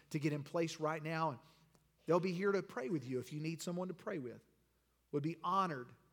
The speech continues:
to pray with you and help you in whatever you may need this morning. Father, please bless as only you can.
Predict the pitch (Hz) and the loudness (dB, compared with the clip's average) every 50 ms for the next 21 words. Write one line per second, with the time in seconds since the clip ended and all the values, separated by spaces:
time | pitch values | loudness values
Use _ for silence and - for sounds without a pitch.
0 | _ _ _ _ _ _ - - 151 - - 185 175 160 147 135 123 127 127 117 | _ _ _ _ _ _ -8 -8 -6 -4 0 2 2 4 2 0 -2 -4 -4 -4
1 | 113 110 104 147 160 147 147 - - 139 127 123 120 123 127 127 135 139 143 160 | -4 0 2 2 2 2 2 -2 -6 -6 -6 -4 -2 -2 0 2 2 0 0 -4
2 | 170 175 165 165 175 165 135 101 92 - - _ _ - 135 113 - - 117 107 | -6 -6 -6 -6 -6 -8 -10 -12 -14 -18 -20 _ _ -10 -8 -8 -8 -10 -12 -14
3 | 107 110 110 - - 160 151 151 151 143 - 180 180 151 127 120 131 131 120 110 | -16 -18 -10 -4 0 2 2 2 0 0 -2 -4 -4 -4 -4 -4 -2 -2 -2 -2
4 | 113 - - - - _ _ _ _ _ _ _ _ _ _ - 143 131 143 147 | -4 -10 -12 -14 -16 _ _ _ _ _ _ _ _ _ _ -4 -2 0 0 0
5 | 147 151 156 160 165 160 - - 127 107 101 113 | 0 0 -2 -4 -4 -6 -8 -12 -12 -12 -14 -18